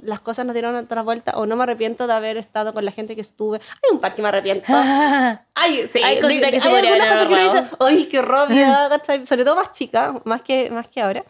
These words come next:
Speaker 1: Eh, o pegas, como de ya he estado acá menos tiempo, todo, como, porque claro, lo veis con la perspectiva del tiempo, todo lo que hay aprendido, pero en ese momento era lo que tenías que hacer.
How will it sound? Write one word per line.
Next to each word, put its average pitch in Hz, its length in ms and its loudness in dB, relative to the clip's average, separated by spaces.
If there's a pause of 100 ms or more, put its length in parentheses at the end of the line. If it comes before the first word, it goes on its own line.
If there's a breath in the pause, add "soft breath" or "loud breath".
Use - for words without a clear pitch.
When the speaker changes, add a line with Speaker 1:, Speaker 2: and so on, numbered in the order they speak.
(400 soft breath)
Speaker 1:
Eh, 190 200 0
o 208 160 -2
pegas, 247 320 0
como 202 160 -8
de 190 100 -6
ya 196 80 0
he - 20 -2
estado 214 320 -2
acá 214 440 -2
menos 208 320 -4
tiempo, 226 600 0
todo, 131 140 -6
como, 247 200 0
porque 202 380 -12
claro, 233 280 -2
lo 208 100 -4
veis 196 180 -4
con 247 100 -8
la 233 60 -4
perspectiva 208 400 -2
del 226 200 -2
tiempo, 220 320 -2
todo 214 100 0
lo 226 120 0
que 226 80 -4
hay 220 100 -4
aprendido, 208 480 -6
pero 185 60 -6
en 185 80 -4
ese 262 120 -6
momento 233 320 -2
era 262 100 0
lo 247 100 -4
que 208 60 -10
tenías 220 200 -2
que - 100 -10
hacer. 196 320 -8